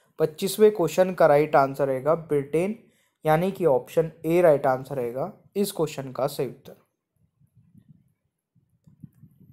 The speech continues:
कोई व्यक्ति कारखाना अथवा खदानों में काम नहीं कर सकता है यदि उसकी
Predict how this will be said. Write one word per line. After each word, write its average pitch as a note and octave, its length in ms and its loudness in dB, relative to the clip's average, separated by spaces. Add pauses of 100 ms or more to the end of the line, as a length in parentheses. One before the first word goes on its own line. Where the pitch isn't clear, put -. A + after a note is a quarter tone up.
(760)
कोई G3 220 6
व्यक्ति E3 480 0
कारखाना C#3+ 640 0
अथवा D#3+ 560 -2
खदानों D3 520 -4
में D#3 220 -8
काम D3+ 240 0
नहीं D3+ 360 -6
कर C#3+ 180 -2
सकता - 380 -8
है D3+ 240 -8
यदि C#3+ 340 -8
उसकी - 420 -12